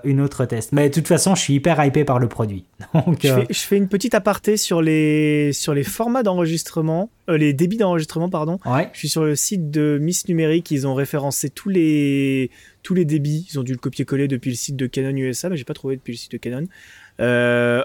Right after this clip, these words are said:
Speaker 2: en huit K, Cinema Raw Lite, douze bits, euh, tutti tutti, tutti quanti, en H Q. Ah. Ah bah, en H Q, il fait pas du huit K. En H Q, il fait pas du huit K, le R cinq C ?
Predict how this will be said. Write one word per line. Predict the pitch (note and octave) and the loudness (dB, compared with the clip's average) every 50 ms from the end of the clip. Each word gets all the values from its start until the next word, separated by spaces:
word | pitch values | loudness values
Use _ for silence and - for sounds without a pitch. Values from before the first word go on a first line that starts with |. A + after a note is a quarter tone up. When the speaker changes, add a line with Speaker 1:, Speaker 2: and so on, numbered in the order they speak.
| - - | -2 -2
Speaker 2:
en | E3 D3+ D3 D3 C#3 C#3 C#3 | 0 0 2 2 2 2 0
huit | C3+ C3+ C#3+ D#3 F3+ G#3+ - - - | 0 0 0 0 0 -2 -2 -2 0
K, | F#3+ G3 G3 G3 G3 G3 G3 G3 G3 G3 | 2 2 2 2 4 4 4 2 2 2
Cinema | F#3+ - - - F3+ E3+ E3 E3 E3 | 0 -2 -2 -2 0 0 0 0 0
Raw | D3 D3+ D3+ | 2 2 2
Lite, | D3 C#3+ D3+ E3+ F3+ F3+ F#3 F#3 F#3+ E3+ - _ - | 2 2 2 2 2 2 2 2 0 -2 -4 _ -2
douze | E3+ D#3+ C#3+ C#3 C#3 E3 F3+ F#3 E3 D#3 D3+ | 0 0 0 -2 -2 0 0 0 0 -2 -2
bits, | D3 D3 D#3+ F#3 F#3+ - _ _ _ _ - - | -2 -2 -2 -2 -2 -4 _ _ _ _ -6 -2
euh, | E3+ E3 D#3+ D#3+ D#3+ D#3 D#3 D#3 D3+ D3+ D3+ D3 | 0 0 2 2 2 2 2 2 2 2 0 0
tutti | C#3+ - D#3 - D#3 C#3+ | -2 -4 -6 -6 -4 -4
tutti, | - D3+ C#3 - - F3+ F#3 F#3+ F#3+ | -4 -4 -4 -4 -2 0 0 0 0
tutti | F#3 E3+ D3+ - D3 | -2 -4 -4 -4 -2
quanti, | - D3+ C#3+ C#3+ - F3 G3 G#3 G#3 - - - - - - _ | -2 -2 -2 0 0 0 0 0 0 -4 -10 -18 -18 -20 -8 _
en | - C#3+ C#3+ - - | -2 -2 -2 0 0
H | E3+ F3 D#3+ - - - - _ _ | 0 0 2 0 -2 -4 -6 _ _
Q. | - - G3+ G#3+ A3 A3+ A#3 A#3 A#3+ A#3+ B3 B3 C4 C4+ - _ _ _ _ _ _ _ _ _ _ _ _ _ _ _ _ _ _ _ - | -2 0 2 2 2 2 2 2 2 2 2 0 -2 -4 -6 _ _ _ _ _ _ _ _ _ _ _ _ _ _ _ _ _ _ _ -6
Ah. | - E3+ B3 D#4 D4+ A#3 E3+ C#3 B2 A#2+ A2+ A#2 - _ _ _ _ _ _ _ _ _ _ _ _ _ _ _ _ _ | -4 -4 -2 -2 -2 -2 -2 -2 -2 -2 -4 -6 -10 _ _ _ _ _ _ _ _ _ _ _ _ _ _ _ _ _
Ah | - - | -4 -2
bah, | G3 D#3 B2 | 0 0 0
en | A2+ A2 G#2+ | 0 0 -2
H | G#2 - - | -2 -4 -4
Q, | - B3+ | -2 -2
il | D4+ | 0
fait | - - A#2 | 0 -2 -4
pas | - E3 | -2 -2
du | G#3 G3 | -2 -2
huit | F#3+ F3+ | -2 -2
K. | - A3+ - _ _ _ _ _ _ _ _ _ _ _ _ _ _ - | -4 -6 -8 _ _ _ _ _ _ _ _ _ _ _ _ _ _ -18
En | - G#2+ | -16 -14
H | G#2 - | -14 -8
Q, | - G#3+ | -8 -6
il | A3+ | -6
fait | - B2+ | -6 -8
pas | - G#2+ | -8 -8
du | G#2 | -8
huit | G#2+ G#2+ | -6 -6
K, | - C4+ E4 - _ _ _ _ _ - | -6 -6 -8 -10 _ _ _ _ _ -10
le | C3 A#2 | -10 -10
R | A2 | -8
cinq | - B2 A#2+ | -8 -10 -8
C ? | - D4 E4+ | -6 -8 -8